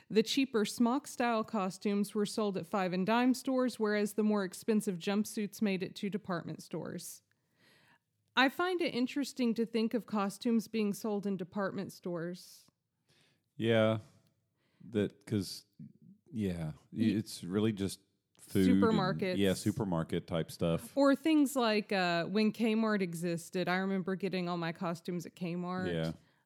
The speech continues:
Speaker 1: Um, unless my mom made it. But going to a department store sounds interesting, uh, or different. But that's primarily where you would get costumes unless you just went to a five and dime.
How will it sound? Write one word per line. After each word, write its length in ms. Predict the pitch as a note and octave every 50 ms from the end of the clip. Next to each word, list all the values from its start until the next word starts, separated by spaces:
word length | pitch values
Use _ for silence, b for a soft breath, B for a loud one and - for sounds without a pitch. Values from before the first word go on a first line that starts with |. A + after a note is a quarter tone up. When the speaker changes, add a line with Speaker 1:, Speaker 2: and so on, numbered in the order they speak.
| b _ _
Speaker 1:
Um, 480 | G#3+ G3+ F#3+ F#3 F3+ F3 E3+ F3 E3+ - -
unless 360 | A3 G#3+ G3+ F#3 F#3 - -
my 140 | G3 F3+ F3
mom 340 | F3+ E3 D#3+ E3 E3+ E3+
made 240 | D#3+ D#3 D#3+ E3 E3+
it. 260 | F3+ F3 F3+ F3+ - - b b b b b b b b -
But 160 | F#3+ G#3+ -
going 260 | - A3 A3+ A3 A3 G#3+
to 120 | - A#3
a 60 | G3+
department 540 | F3 F#3+ F3+ - G3+ F#3 F3+ - - E3+ -
store 260 | - - G3+ F#3+ F#3
sounds 340 | F3+ - G#3+ F#3 F3+ F#3+ E3+
interesting, 800 | F#3+ F3+ F#3+ - - F#3 E3+ F#3 F3+ - - F#3+ F3+ F3 F3 F3 -
uh, 220 | - G3 F#3+ F3+ - -
or 100 | G3+ G#3
different. 640 | E3+ - A3 G3+ - - - F3 D#3+ D#3 D#3 - B B B B B B
But 180 | F3 G#3 G#3 -
that's 280 | - G#3+ A#3 A#3 - -
primarily 680 | - B3 A3 G3+ G3 F#3 F3+ G#3 B3 C4 B3 G#3+ F#3+
where 180 | F3 F3+ F3+ F#3
you 180 | G3 F#3 F3+
would 120 | E3+ F3 E3
get 200 | F3+ G3 - -
costumes 580 | - G#3+ F3 F3 E3+ - - F3+ F3+ F3+ F3+
unless 300 | F3+ F#3+ F#3+ F#3+ F#3 -
you 80 | G#3 F3+
just 200 | E3+ F3+ - -
went 200 | G3+ F#3 - E3
to 120 | - G3 F#3+
a 40 | F3+
five 320 | F#3 - F#3 F3+ F#3+ G3
and 140 | A3 G3+ F3+
dime. 420 | F3+ E3+ E3+ D#3+ E3 F3+ F#3 E3